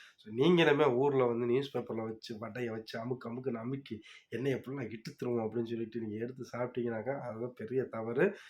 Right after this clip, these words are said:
So, அந்த தவறை நீங்க பண்ணாதீங்க. ஏன்னா நியூஸ் பேப்பர்ல வந்து, அ, நல்ல இங்க்கு போட்டு பிரிண்ட் அடிச்சுலாம் வர்றது கிடையாது. அ,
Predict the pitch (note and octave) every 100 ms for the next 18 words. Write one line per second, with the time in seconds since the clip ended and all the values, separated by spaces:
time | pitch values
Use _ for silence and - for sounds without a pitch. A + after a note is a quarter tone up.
0 | - - B2 A2+ A#2+ C#3 C3+ B2 B2 A#2
1 | A2+ A#2+ B2+ A2+ A2 C3 F3 - - _
2 | A#2+ C3 A#2+ C#3+ - B2+ A#2 A2+ A2 A2
3 | G#2+ A2 D3+ F3+ F3+ _ _ _ A2+ A#2
4 | A2+ G#2+ A2+ B2 C3+ B2 A2 G#2+ G#2+ A#2+
5 | - A#2 - A2+ A2 B2+ B2 A2+ G#2+ G#2
6 | G#2 G#2 G#2 - A#2 A#2 A#2 G#2+ - A#2
7 | A2 A2 A2+ G#2+ A2 A2 E3 - - -
8 | - _ F#3+ D#3 C3+ C3+ C3 B2+ B2+